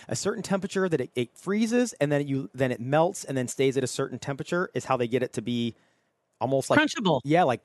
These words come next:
Speaker 1: like, chewy and moist.
Speaker 2: There's a tabletop freezer that does that, the ice maker.
Speaker 1: I've seen
Speaker 2: Um,
Speaker 1: that.
Speaker 2: they have some cheaper ones, so don't be, don't be fooled. If you, if you can buy it for
Speaker 1: Mm-hmm.
Speaker 2: under two hundred bucks, it's probably not gonna <laughs> work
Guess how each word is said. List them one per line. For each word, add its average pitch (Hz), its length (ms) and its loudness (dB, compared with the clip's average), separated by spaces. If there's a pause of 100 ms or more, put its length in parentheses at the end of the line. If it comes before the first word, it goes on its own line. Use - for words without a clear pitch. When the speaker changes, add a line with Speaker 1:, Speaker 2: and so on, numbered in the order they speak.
(120)
Speaker 1:
like, 110 180 -2 (220)
chewy 165 360 -2
and 95 120 -4
moist. 123 420 -4 (540)
Speaker 2:
There's 240 200 4
a 277 60 -4
tabletop 220 800 0 (160)
freezer 220 500 2 (260)
that 160 120 4
does 147 220 2
that, 139 280 -4
the 160 160 -2
ice 170 240 4
maker. 135 340 -4 (360)
Speaker 1:
I've - 80 -4
seen 170 140 4
Speaker 2:
Um, 151 100 0
Speaker 1:
that. 160 200 -4 (240)
Speaker 2:
they 190 120 2
have 214 260 4
some 302 140 4
cheaper 226 300 2
ones, 175 240 6
so 180 80 -6
don't 175 180 4
be, 180 80 0 (100)
don't 180 180 4
be 185 80 0
fooled. 135 420 0 (180)
If 160 160 -2
you, 165 160 2
if 180 140 2
you 190 60 4
can 175 120 4
buy 175 200 6
it 180 40 -2
for 160 300 0
Speaker 1:
Mm-hmm. - 100 -4
Speaker 2:
under 165 300 4
two - 160 -2
hundred 160 140 4
bucks, 147 280 2
it's 143 120 -10
probably 143 200 2
not 131 140 0
gonna 123 100 0
<laughs> - 140 6
work - 260 2